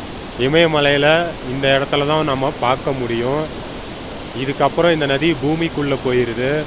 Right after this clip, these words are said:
அதுக்கப்புறம் திரிவேணி சங்கம் பிரயாக்ராஜில் கங்கை யமுனையோட கரையுது. இந்த நதி வந்துட்டு நாம இங்க பார்த்து தீர்த்தம் எடுத்துக்கலாம்.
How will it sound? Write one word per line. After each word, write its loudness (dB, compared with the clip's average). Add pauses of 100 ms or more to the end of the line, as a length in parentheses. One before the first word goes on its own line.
(600)
அதுக்கப்புறம் 2 (440)
திரிவேணி 4
சங்கம் 0 (100)
பிரயாக்ராஜில் 2
கங்கை 0
யமுனையோட 0 (100)
கரையுது. 2 (800)
இந்த -2
நதி 0
வந்துட்டு 2 (500)
நாம 0
இங்க 0 (100)
பார்த்து 4 (720)
தீர்த்தம் 2
எடுத்துக்கலாம். 2